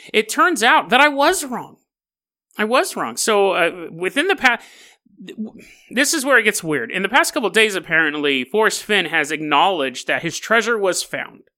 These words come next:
The hunt is over, and he goes, "Well, I'm a little bittersweet about it because it's over. Like, the, the thing's over." And I got that email from Beatrice, and I go, "I was wrong. I was wrong." And you know what? I'm totally fine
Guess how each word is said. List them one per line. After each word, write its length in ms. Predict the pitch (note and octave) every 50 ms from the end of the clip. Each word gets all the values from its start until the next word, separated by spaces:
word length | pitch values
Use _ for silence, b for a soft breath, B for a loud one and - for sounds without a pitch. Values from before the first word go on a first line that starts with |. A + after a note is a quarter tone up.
| _ _ _ -
The 80 | D3+
hunt 400 | - - - D#4+ E4 D#4 - - - -
is 220 | A3+ A3+ F3 - -
over, 320 | F3 E3 D3+ C3 C3 A2+ B2
and 80 | C3
he 120 | F3+ G#3+ G3
goes, 280 | G#3 G#3 G#3 F#3+ F#3+
"Well, 80 | C4 C4
I'm 140 | B3 B3 A#3+
a 100 | C4 C#4+
little 140 | E4 E4+ C#4+
bittersweet 640 | F3 F#3 F#3 E3+ C#3+ - - - - F#3 F#3 F#3 C#3+
about 240 | A2 A2 A2+ A#2+
it 60 | D#3 E3+
because 440 | D#3+ - - F3 D#3+ D3+ D3+ - - _ _ _ _ _ _ _ -
it's 120 | - F#3+ D#4+
over. 380 | F#4+ G4 C4+ - - A2+ - -
Like, 200 | D3 C#3+ C3+ -
the, 280 | F3 E3 D3 C#3+ D3 C#3+
the 220 | D#3 D3+ C#3 C3+ C3+ -
thing's 280 | - A3+ A3+ G#3 F3+ G3
over." 220 | G3 E3 C#3 B2+
And 100 | D3 -
I 440 | - - - G3+ G#3 A3+ A#3+ A#3+ A#3 _ _ _ _ _ _ _ _ _ _ _ _ - E3
got 260 | D3+ G#3+ A3+ C4+ C#4
that 180 | D4+ C#4+ B3+ A#3+
email 340 | A#3 A3+ G#3+ G3+ G3+ G3+ G3+
from 220 | G3+ G#3+ F#3+ D#3+
Beatrice, 480 | C#3+ C3+ A#2+ - - B2 B2 - - -
and 140 | - D#3 D3+
I 100 | D3+ D3
go, 220 | D3+ D3 C#3 C#3 -
"I 80 | D#3
was 140 | F3+ G#3+ G3
wrong. 380 | B3+ D4+ D#4 E4+ E4 B3+ - - _ -
I 240 | - - G#3 C4 C#4+
was 280 | B3+ A3 B3 A3+ F#3 G3
wrong." 240 | A#3+ A#3 G#3+ G3+
And 80 | G#3+ G3+
you 80 | G#3+ A3
know 80 | A#3
what? 100 | A#3 G#3
I'm 100 | G#3 F#3+
totally 540 | - - - G3 F#3+ F#3+ G3+ G3 G3 G3+ G3
fine 560 | - - F3+ F3 E3+ E3+ E3 E3 D#3+ D#3 D#3